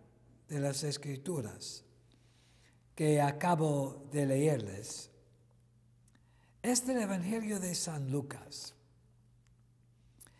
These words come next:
Es la historia que escucharon Jesús. Escucharon, Jesús está hablando y una mujer le grita: "Bendito es el vientre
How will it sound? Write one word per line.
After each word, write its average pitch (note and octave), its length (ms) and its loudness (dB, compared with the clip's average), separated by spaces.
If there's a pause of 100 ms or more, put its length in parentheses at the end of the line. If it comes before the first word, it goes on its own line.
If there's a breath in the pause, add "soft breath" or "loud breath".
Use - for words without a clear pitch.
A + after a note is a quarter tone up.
(180 loud breath)
Es F#3 200 -2
la F3+ 140 6
historia B3 600 4
que D3+ 540 -2 (1040 loud breath)
escucharon F3+ 920 -2
Jesús. C#3+ 880 -4 (320 soft breath)
Escucharon, D3+ 680 -2
Jesús A#3+ 440 -2
está E3+ 840 -2 (220 loud breath)
hablando B2+ 800 0 (1300 soft breath)
y F3+ 120 0
una A#3+ 160 4
mujer F#3+ 420 0
le D#3+ 160 0
grita: F3+ 560 -4 (1400 soft breath)
"Bendito D#3 760 2
es B3 180 2
el A#3 160 2
vientre F3 840 -4